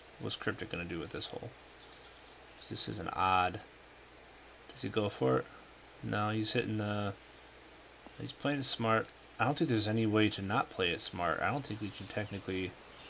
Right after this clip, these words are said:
Just see if I bring the driver out. What can I do? Yeah. How do we bring the five wood out from here, and we play a bit of a... Play a bit of a fade.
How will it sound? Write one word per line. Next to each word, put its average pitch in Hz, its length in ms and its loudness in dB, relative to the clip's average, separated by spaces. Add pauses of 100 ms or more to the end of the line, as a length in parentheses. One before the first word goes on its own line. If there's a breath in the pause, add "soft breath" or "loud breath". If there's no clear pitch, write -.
(600 loud breath)
Just - 200 6
see 151 160 10
if 131 100 8
I 113 80 10
bring 110 240 4
the 101 60 2
driver 98 440 8
out. 87 140 8
What 90 120 -2
can 92 120 -2
I 90 160 0
do? 85 320 0 (380)
Yeah. 92 300 0 (3250 loud breath)
How - 80 -8
do 110 60 0
we 113 80 4
bring 110 180 2
the 98 60 0
five 104 480 6
wood 95 180 4
out 90 320 8
from - 600 -12
here, 107 800 4
and 101 140 0
we 98 60 0
play 101 280 2
a 95 60 2
bit 98 220 2
of 92 120 2
a... 90 220 2 (580)
Play 127 200 4
a 104 80 4 (300)
bit 113 100 8
of 101 100 4
a 92 60 -2
fade. 90 560 2